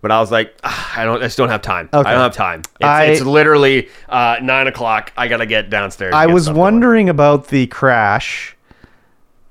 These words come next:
Speaker 2: and if what was there, 'cause it, it's, like, physically on the map.
Speaker 1: Yeah.
Speaker 2: Like, there's a crashed ship there now.
Speaker 1: Yeah.
Speaker 2: So I was like, "Wow, I wonder what this area looked like before."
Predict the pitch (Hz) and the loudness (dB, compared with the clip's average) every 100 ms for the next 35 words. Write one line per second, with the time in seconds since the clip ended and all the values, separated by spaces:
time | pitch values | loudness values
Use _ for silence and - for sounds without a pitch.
0 | _ _ _ - 143 135 - - 127 139 | _ _ _ -2 0 0 -6 -14 -2 -2
1 | 131 147 120 123 120 113 - 165 190 - | 0 -2 -2 0 0 0 0 0 0 0
2 | 226 320 320 - - - - 165 160 151 | -2 0 -2 -4 -18 -10 -4 -2 -2 -4
3 | 139 131 120 104 - - _ _ _ - | -4 -2 -2 -4 -10 -14 _ _ _ -4
4 | 123 - - _ - 139 131 151 127 - | -4 -4 -10 _ -6 -4 0 -2 -2 -2
5 | 120 117 - 127 160 160 185 220 - 113 | -2 -2 -6 -6 -4 -4 -4 -8 -6 -6
6 | 90 160 156 151 190 208 185 180 254 302 | -4 -6 -8 -10 -8 -6 -4 -4 -4 -4
7 | 302 285 - 214 202 175 156 160 170 139 | -6 -6 -6 -2 0 0 -2 0 -2 -2
8 | - - 131 113 90 | -10 -6 -4 -4 -8